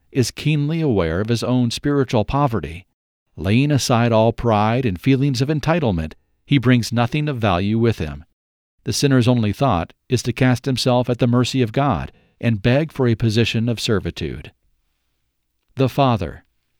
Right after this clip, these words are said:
The father, in the parable of the prodigal son, was waiting for his son to return.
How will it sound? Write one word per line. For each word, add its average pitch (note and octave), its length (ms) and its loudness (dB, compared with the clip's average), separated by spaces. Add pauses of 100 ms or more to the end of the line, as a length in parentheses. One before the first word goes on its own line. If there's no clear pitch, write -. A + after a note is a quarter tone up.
(180)
The B2 100 0
father, B2+ 520 0
in B2+ 120 0
the B2 80 4
parable A#2 440 4
of A#2 100 2
the A2+ 60 2
prodigal G2 520 0
son, F2+ 500 -6
was C3 180 2
waiting D3+ 340 0
for B2 180 0
his B2 120 2
son E2+ 240 -2
to A2+ 100 -4
return. A#2 600 -2